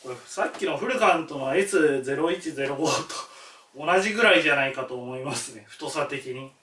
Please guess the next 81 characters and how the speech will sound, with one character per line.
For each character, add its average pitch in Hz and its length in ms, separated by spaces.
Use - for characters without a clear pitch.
ま - 80
あ、 - 40
最 277 200
後 233 80
に 170 140
じ 165 80
ゃ 160 80
あ - 40
フ 185 100
ル 196 100
カ 175 140
ウ - 60
ン - 40
ト 135 100
の 139 140
エ 160 80
ス 156 160
ゼ 135 140
ロ 147 140
一 151 180
ゼ 131 120
ロ 131 120
五 143 140
を 127 40
も 147 100
う 147 40
一 147 60
回 147 280
履 151 200
い - 20
て 165 120
み 147 140
ま 143 240
す。 - 300
フ 240 60
ル 240 100
カ 214 160
ウ 170 60
ン - 20
ト 160 120
の 160 160
エ 208 80
ス 170 180
ゼ 165 120
ロ 170 140
一 170 160
ゼ 151 160
ロ 151 100
五 156 220
で 143 160
す。 - 360
ま 127 100
あ、 - 20
さ - 340
す - 180
が 403 120
に 359 100
さ 381 140
っ 330 100
き 277 80
の 185 120
ワ 170 160
ー 180 40
ク - 60
パ 185 180
ン 175 40
ツ 170 80
の 147 100
方 135 80
が 131 100
太 151 260
い 147 60
か 139 120
な 127 160
っ 123 40
て - 180
思 120 200
い - 20
ま 135 140
す - 140
か。 - 180